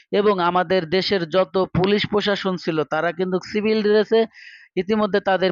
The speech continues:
পোশাক জমা দিয়ে দিতেছে, তাদের অস্ত্র জমা দিছে। কেন দিছে? তারা কিন্তু কিছু কথা বলতে চায় বাংলাদেশের সরকার প্রধানের কাছে। কেন বলতে চায়? তিনি বলতেছে যে আমরা রাজনীতি কোনো নেতার হয়ে কোনো কথা বল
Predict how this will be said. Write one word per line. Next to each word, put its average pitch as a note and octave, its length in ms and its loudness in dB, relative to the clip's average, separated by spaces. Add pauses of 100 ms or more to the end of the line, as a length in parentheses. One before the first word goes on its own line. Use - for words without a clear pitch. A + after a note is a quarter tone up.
পোশাক F#3 420 0
জমা E3+ 260 0
দিয়ে E3+ 200 0
দিতেছে, F3 420 0
তাদের D#3 320 0 (380)
অস্ত্র G3 380 -2
জমা E3+ 280 0
দিছে। C3+ 260 -4 (100)
কেন G3 240 0
দিছে? G3 360 -2
তারা E3+ 300 2
কিন্তু F3+ 360 0
কিছু G#3+ 340 -2
কথা G3+ 340 0
বলতে F3+ 320 0
চায় E3+ 220 0
বাংলাদেশের D#3+ 600 0 (480)
সরকার G3 420 0
প্রধানের D3 460 -2
কাছে। A2+ 420 -6
কেন F#3 240 0
বলতে G3+ 300 0
চায়? E3+ 220 0 (400)
তিনি A3+ 240 0
বলতেছে G3+ 480 0
যে F#3 60 2
আমরা F3 300 2
রাজনীতি F#3+ 480 0
কোনো F#3 240 0
নেতার F3+ 440 0
হয়ে E3+ 340 2
কোনো F3 340 -4
কথা F#3 360 0
বল E3+ 280 -2